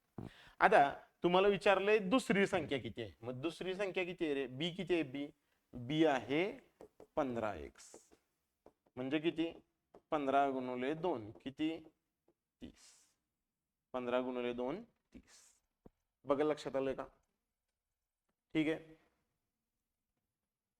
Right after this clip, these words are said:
एकदा याचा स्क्रीनशॉट काढून घ्या. तुम्ही असं नसेल तुम्हाला काढायचं तर आपण काल जे शिकलोय ते ए, बी, सी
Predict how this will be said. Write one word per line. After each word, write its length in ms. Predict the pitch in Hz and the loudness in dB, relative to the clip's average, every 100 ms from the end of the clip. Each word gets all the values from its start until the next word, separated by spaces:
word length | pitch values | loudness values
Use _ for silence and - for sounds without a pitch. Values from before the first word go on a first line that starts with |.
| _ _ _ _ _ _ | _ _ _ _ _ _
एकदा 200 | 135 139 | -2 4
याचा 200 | 147 147 | 4 4
स्क्रीनशॉट 460 | 151 - 156 135 135 | -2 -2 -2 -2 -2
काढून 240 | 143 131 | -2 -2
घ्या. 140 | 127 127 - _ _ _ _ _ _ _ _ _ _ _ _ _ - _ - _ _ _ _ _ _ _ _ _ _ _ _ _ _ _ _ _ _ | -2 -4 -6 _ _ _ _ _ _ _ _ _ _ _ _ _ -20 _ -20 _ _ _ _ _ _ _ _ _ _ _ _ _ _ _ _ _ _
तुम्ही 200 | 180 214 | 4 6
असं 360 | 208 - 208 214 - | 6 8 8 6 2
नसेल 420 | 156 156 190 160 | 2 4 4 2
तुम्हाला 240 | 143 127 123 | 2 0 0
काढायचं 500 | 123 120 113 190 214 _ _ _ _ - | 0 0 -2 -4 -6 _ _ _ _ 4
तर 140 | 165 165 | 4 4
आपण 320 | 151 156 202 196 | 4 4 4 4
काल 280 | 196 180 | 6 6
जे 180 | 175 175 | 6 4
शिकलोय 420 | 170 170 147 135 | 2 -2 0 0
ते 200 | 127 120 110 - | 0 -4 -6 2
ए, 280 | 165 202 214 - | 8 10 8 4
बी, 380 | 170 143 151 156 | -8 -4 -4 -4
सी 380 | 147 - 135 | -8 -10 -8